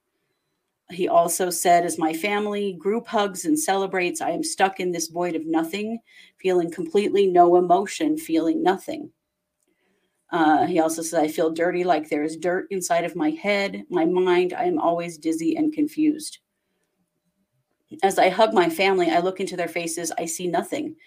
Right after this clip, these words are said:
It is like I am looking at a video game, but less. I feel less than mentally damaged. It is like I have severe brain damage. I am stuck in the depths of my mind where I have to constantly battle my demons.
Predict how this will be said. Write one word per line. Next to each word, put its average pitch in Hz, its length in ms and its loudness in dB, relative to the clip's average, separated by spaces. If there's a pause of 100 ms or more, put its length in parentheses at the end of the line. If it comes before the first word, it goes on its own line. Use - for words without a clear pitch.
(340)
It 180 100 -2
is 165 140 0
like 170 180 4
I 180 60 4
am 175 160 2
looking 196 320 -2
at 175 60 0
a 165 40 -2
video 165 400 2
game, 151 320 2
but 156 200 -4
less. - 440 -2 (1040)
I 202 100 -2
feel 185 260 -2
less 180 240 2
than 190 180 -2
mentally 175 420 2
damaged. 160 680 -4 (680)
It 175 100 -2
is 170 200 -2
like 175 240 8
I 175 140 6
have 175 340 0
severe 165 340 -4
brain 175 320 -2
damage. - 600 -6
I 175 60 0
am 165 100 0
stuck - 320 2
in 196 80 -2
the 196 80 -4
depths 170 340 2
of 156 80 -8
my 156 140 0
mind 170 540 0 (420)
where 175 160 2
I 170 60 4
have 170 260 2
to 190 80 -10
constantly 156 580 -2
battle 160 320 0
my 156 160 0
demons. 165 560 0